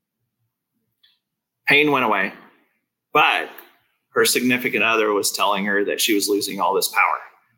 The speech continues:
Now, granted, they weren't measuring power. They had no power meter. It was just this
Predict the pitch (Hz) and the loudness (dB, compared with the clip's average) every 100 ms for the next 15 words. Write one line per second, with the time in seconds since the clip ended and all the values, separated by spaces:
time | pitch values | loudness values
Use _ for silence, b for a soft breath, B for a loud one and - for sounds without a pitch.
0 | - 101 92 92 107 - - - 104 113 | -2 -2 2 0 0 -2 -6 0 2 2
1 | 123 123 120 135 135 135 104 85 98 131 | 2 0 0 2 0 0 0 0 -2 -6
2 | _ _ _ _ 98 98 110 110 107 98 | _ _ _ _ -4 -2 -2 0 0 0
3 | 107 101 - B B - 151 147 131 - | -2 -6 -8 B B 2 2 2 0 0
4 | 117 113 - - - | 0 0 -4 -10 -20